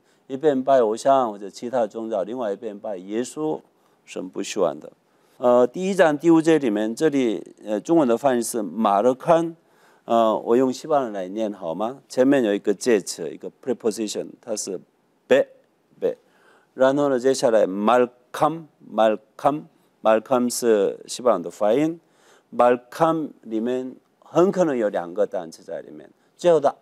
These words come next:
am 就是他们的，男生的他们的，Melek 就是王的意思。呃，大概主前三世纪到二世纪呢，呃，犹太人在埃及的亚历山大城，在埃及的一个大城，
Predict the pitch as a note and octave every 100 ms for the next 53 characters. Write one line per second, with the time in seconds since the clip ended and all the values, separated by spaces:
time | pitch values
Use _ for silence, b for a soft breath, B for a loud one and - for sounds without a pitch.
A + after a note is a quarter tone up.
0 | _ - D#3+ C#3+ A2+ G#2 G#2+ G#2+ F#2 _
1 | - D#3 D3 C3+ F#2 E2 - - A2+ _
2 | _ _ G2 F#2+ F#2+ A2+ F#2 D#2 - A2
3 | D2 C#2 - B2 - b b b - A#2+
4 | E3+ E3 B2 - A2+ - G2 F#2 F#2+ F#2
5 | G#2+ F2 D2+ - - _ _ _ b b
6 | b b b - B2+ B2 A#2+ D3 C#3+ A#2+
7 | - B2 - C#3+ B2+ A#2 C#3+ C3+ C3+ B2
8 | G2+ G#2+ G2+ G#2+ G#2 - A#2+ A#2 - G2
9 | F2+ F2 G2+ G#2 _ _ _ _ F#2+ F2
10 | G2 G#2 A#2 C#3+ A#2 F2+ G2 A2 G2+ -
11 | A#2 A#2+ C3+ C3 - G2+ G2 - F#2 G2+
12 | G2 G#2+ A#2+ A2 G#2 - D#2 F#2+ A#2+ _
13 | _ - F#2 E2+ A2 A2 F#2+ F2+ F2 -
14 | - C3 - - D#2